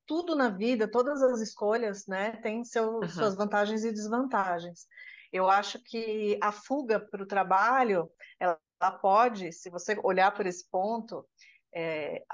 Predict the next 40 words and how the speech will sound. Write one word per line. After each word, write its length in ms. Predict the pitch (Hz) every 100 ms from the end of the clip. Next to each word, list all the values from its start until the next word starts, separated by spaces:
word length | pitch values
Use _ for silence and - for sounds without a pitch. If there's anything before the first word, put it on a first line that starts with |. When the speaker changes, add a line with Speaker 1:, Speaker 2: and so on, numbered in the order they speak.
| -
Speaker 1:
"Ah, 160 | 202 220
eu 120 | 196
quero 540 | 196 208 240 226 214 -
um 240 | 202 196 196
espaço 520 | 196 - 202 202 -
pra 100 | -
respirar", 540 | 185 190 - 180 190 -
é 60 | 190
uma 200 | 202 233
fuga, 600 | - 262 269 202 175 170
em 180 | - 185
vez 180 | 175 208
de, 260 | 208 240 240 -
de 300 | 190 214 208
olhar 340 | 208 202 202
pra 100 | 208
aquele 200 | 220 240
probleminha 500 | 233 226 233 226 220
ali, 160 | 226 208
o 60 | 208
que 120 | 226
que 100 | _
tá, 320 | 226 220 233
o 60 | 226
que 100 | -
que 80 | -
tá 100 | 269
rolando, 300 | 254 233 208
por 80 | 220
que 100 | 269
que 80 | 269
não 100 | 262
tá 100 | 254
funcionando, 640 | 247 220 - 214 196 175 156 _ 175 - _ _ _
né? 260 | 180 175 196 196 _ _ -
É, 460 | 180 185 180 180
claro, 280 | 180 233 233
não 140 | 190 202
é 80 | 240
fácil, 440 | - 202 202 -